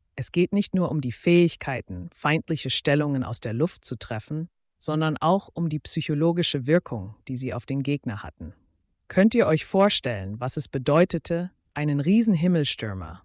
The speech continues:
wie die P acht über dem eigenen Land zu sehen? Die P acht galt als äußerst innovativ,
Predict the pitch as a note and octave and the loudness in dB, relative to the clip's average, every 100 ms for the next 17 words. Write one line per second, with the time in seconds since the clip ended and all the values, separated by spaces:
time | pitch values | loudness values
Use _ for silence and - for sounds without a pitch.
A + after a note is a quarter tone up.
0 | _ - C3+ B2 - C#3 - C#3+ F3+ - | _ -12 -8 -8 -4 -4 -2 -2 -2 -6
1 | - C#3+ C3+ B2+ B2 C3 C#3 B2+ B2 D3+ | -10 -6 -4 -4 -2 -2 -2 -2 -2 -4
2 | - A#2 G#2+ F2+ C3+ G3+ _ _ _ _ | -6 -10 -8 -8 -8 -8 _ _ _ _
3 | _ _ - D3+ - F3+ D#3+ E3 G3 - | _ _ -10 -4 2 2 4 2 2 -2
4 | - D3 D3 B2+ - D3+ E3 - D#3 - | 0 2 2 -2 -4 2 2 2 -2 -2
5 | D3+ C3 A#2+ - D#3+ F#2+ - - | -4 -2 -6 -4 -4 -6 -10 -20